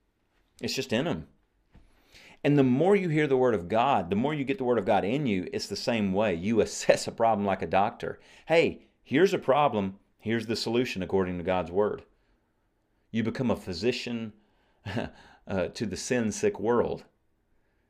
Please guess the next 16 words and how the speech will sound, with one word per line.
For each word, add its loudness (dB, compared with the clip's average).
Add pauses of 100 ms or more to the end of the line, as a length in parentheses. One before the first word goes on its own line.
(120)
You -2
say, 2
Okay, 0
look, 0 (800)
people, -4
you -4
know, -6
someone's -2
battling 0
with -2
depression, -2 (340)
anxiety. -2 (640)
Okay, -2
that's 0
the -6
problem. -2